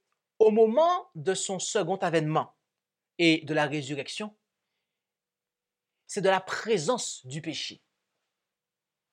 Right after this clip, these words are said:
dont il nous soustrait, à laquelle il nous soustrait, devrais-je dire. D'accord ? Ainsi, mes amis,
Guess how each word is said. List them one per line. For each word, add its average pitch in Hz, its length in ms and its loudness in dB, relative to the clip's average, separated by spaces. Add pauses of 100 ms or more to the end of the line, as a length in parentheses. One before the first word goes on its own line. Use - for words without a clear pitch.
(220)
dont 151 80 -12
il 160 160 -10
nous 143 80 -12
soustrait, - 460 -20 (440)
à 156 60 -6
laquelle 143 240 -6
il 139 100 -14
nous 123 60 -16
soustrait, 127 300 -16
devrais-je 104 300 -18
dire. - 160 -20 (1080)
D'accord ? 113 420 -16 (2000)
Ainsi, 180 220 -6
mes 160 160 -4
amis, 156 340 -8